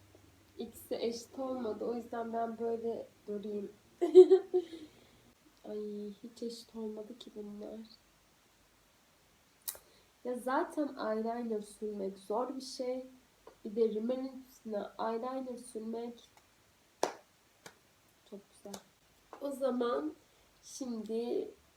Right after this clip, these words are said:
diğer adımımıza geçelim. Bakalım daha neler gelecek başımıza. Fondöten ne zaman gelecek acaba? Derken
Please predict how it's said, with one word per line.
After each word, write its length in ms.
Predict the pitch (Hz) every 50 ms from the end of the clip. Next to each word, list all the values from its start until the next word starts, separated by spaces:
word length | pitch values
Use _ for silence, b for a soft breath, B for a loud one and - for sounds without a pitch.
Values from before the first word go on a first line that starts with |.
| _ _ _ _ _ _ - 202 202 202
diğer 460 | 208 240 226 214 208 208 208 202 208 208 - - - -
adımımıza 640 | 214 214 214 196 196 202 202 202 202 - - 214 208
geçelim. 540 | 196 208 202 202 - - 208 202 214 208 - - - - - _ _ _ _ _ _ _ _ _ _ -
Bakalım 500 | 208 208 - - 208 202 202 202 202 196
daha 160 | 208 208 220
neler 380 | 214 214 214 208 208 214 214 214
gelecek 560 | 214 208 202 196 196 196 - 202 196 202 -
başımıza. 580 | 196 196 - - 202 196 196 196 - - 196 196 202 202 202 - - - - _ _ _ _ _ _ _ _ _ - - _ _ _ - - _ _ - - - _ _ - - - _ _ - - - - - - - - - - - - - - - - - - - - - 226 - -
Fondöten 640 | - 277 277 269 277 269 285 - - 311 311 320 320
ne 140 | 320 285 240
zaman 440 | 220 226 214 220 220 214 220 214 214
gelecek 580 | 214 214 208 214 214 208 214 214 214 214 -
acaba? 600 | - 208 202 214 214 214 208 214 214 214 220 220 - - - - - - - - - - - - - - - - - - - - - - - - - - - - - - - - - - - - - - - - - - - - - - - - - - - - - - - - - - - - - - - - - - - 117 - - - - - - - - - - - - - - - - - - - -
Derken 720 | 233 233 226 - - - - - - 226 220 226 233 247